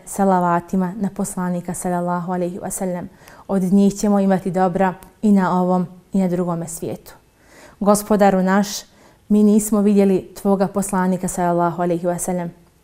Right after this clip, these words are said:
ali on je radost naših očiju. I nisu se naša srca napajala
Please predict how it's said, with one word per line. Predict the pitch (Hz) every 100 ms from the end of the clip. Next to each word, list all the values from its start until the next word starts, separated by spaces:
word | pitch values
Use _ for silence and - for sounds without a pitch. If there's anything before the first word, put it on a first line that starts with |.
| _ _ _ _ _ -
ali | 208 202 196
on | 202 202
je | 196 190 - _ -
radost | 208 196 185 -
naših | 185 - 180 -
očiju. | 185 - 160 196 _ _ _ _ _ _
I | 226
nisu | 214 214 208
se | 226
naša | 214 202 208
srca | 190 202 -
napajala | 202 190 196 196 196 196 190